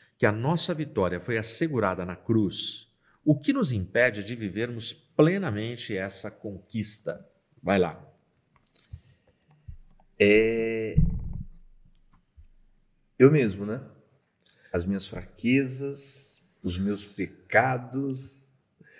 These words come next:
Speaker 2: É, poxa, a nossa vitória, Cristo assegurou na cruz. Por que que eu não vou viver isso plenamente, né?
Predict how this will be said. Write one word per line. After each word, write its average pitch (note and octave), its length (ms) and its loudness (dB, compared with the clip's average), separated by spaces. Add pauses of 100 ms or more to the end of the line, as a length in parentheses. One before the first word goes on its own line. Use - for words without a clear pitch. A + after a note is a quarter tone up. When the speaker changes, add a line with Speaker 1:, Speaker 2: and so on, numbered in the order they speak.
(520)
Speaker 2:
É, A2 300 10
poxa, A2 560 -2 (1900)
a G#2+ 120 0
nossa D3+ 440 0
vitória, C3+ 760 4 (200)
Cristo D#3+ 680 -4 (400)
assegurou C3 580 0
na D#3+ 160 -4
cruz. - 680 -6 (2250)
Por D#4 100 -2
que D#4 140 4
que C#4+ 80 0
eu - 40 4
não E3+ 120 2
vou C#3 200 0
viver B2+ 300 -2
isso B2 260 -2
plenamente, G2 840 -4
né? G#2+ 280 -8